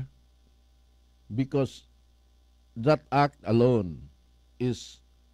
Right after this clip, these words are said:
a sign of your irresponsibility. Irresponsable ka, unya, kanang football is a team game. Pero kung ang basketball, team man na siya, di man na, gawas og na iliga nga, one on one lang kuno na, kay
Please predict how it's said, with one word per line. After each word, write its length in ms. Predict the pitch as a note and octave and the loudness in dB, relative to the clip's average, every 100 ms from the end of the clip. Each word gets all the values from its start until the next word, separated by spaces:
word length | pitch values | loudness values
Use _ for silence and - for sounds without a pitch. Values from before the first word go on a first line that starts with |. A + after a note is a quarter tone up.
| _ - | _ -8
a 40 | A2+ | -6
sign 400 | - D3 C#3 B2+ | 0 2 2 0
of 240 | G#2+ G#2 | -4 0
your 160 | A2+ A#2 G#2 | 0 0 0
irresponsibility. 1040 | A2+ A2 - A2+ F#2+ F#2+ F2+ F2+ F2 B2 - _ _ _ _ _ _ _ _ _ _ _ _ _ _ _ - | 0 0 0 0 0 -2 -2 -2 -4 -8 -10 _ _ _ _ _ _ _ _ _ _ _ _ _ _ _ -2
Irresponsable 720 | D3 - D3+ C#3 C#3 A#2+ A#2+ | -2 -2 -4 0 0 2 0
ka, 240 | A2+ C#3+ B2+ | 0 -2 -4
unya, 160 | C#3+ - | -8 -10
kanang 340 | - D#3+ D#3 C3 | -10 -8 -8 -4
football 320 | D3 D3+ D#3 | -4 2 2
is 160 | A#2 A#2 | 2 -2
a 80 | A2+ | 2
team 320 | D3 D#3+ D3 | 2 2 0
game. 400 | D3+ F#3+ E3 A2+ _ _ _ _ _ _ _ _ _ _ _ _ - | -2 -4 -8 -20 _ _ _ _ _ _ _ _ _ _ _ _ -2
Pero 160 | F3 A3+ | 2 4
kung 160 | A3+ | 6
ang 100 | G3+ | 6
basketball, 480 | E3 - E3+ F3+ F#3+ - A3+ | 4 4 2 4 2 0 2
team 260 | A3+ A3 | 2 2
man 140 | F3 D3 | 0 -4
na 80 | |
siya, 180 | A#2 D3+ | -4 -4
di 80 | D#3 | -4
man 240 | E3+ F3 | -6 -6
na, 60 | D#3 - - | -8 -12 -4
gawas 240 | E3 D#3+ | -2 0
og 160 | D#3 C3+ | -2 -4
na 160 | D3 | -2
iliga 400 | C#3+ C#3+ C#3+ D3 | 2 2 4 2
nga, 240 | C3+ B2+ A#2 | 2 0 0
one 160 | B2 | 0
on 160 | C3+ C3+ | -2 0
one 160 | C3+ B2+ | 0 0
lang 160 | B2+ | -4
kuno 160 | A#2+ D3 | -6 -8
na, 220 | F#3 B2 | -6 -6
kay 260 | A2+ A2+ | -6 -6